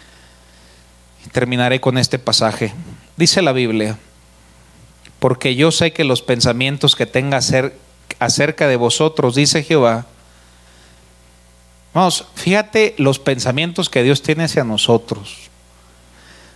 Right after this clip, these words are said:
Dice la Biblia: "El pensamiento que Dios tiene para nosotros", dice, "son pensamientos de paz".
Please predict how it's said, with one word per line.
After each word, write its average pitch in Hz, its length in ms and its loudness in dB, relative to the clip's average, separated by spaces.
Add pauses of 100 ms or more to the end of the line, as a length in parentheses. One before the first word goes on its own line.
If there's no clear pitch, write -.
(140)
Dice 170 180 2
la 156 100 2
Biblia: 165 240 2
"El 143 140 0
pensamiento 160 680 -2
que 139 140 0
Dios 151 500 0
tiene 143 400 -2
para 117 240 0
nosotros", 139 580 0
dice, 135 260 2
"son 143 260 0
pensamientos 123 720 -2
de 113 80 -2
paz". - 560 -8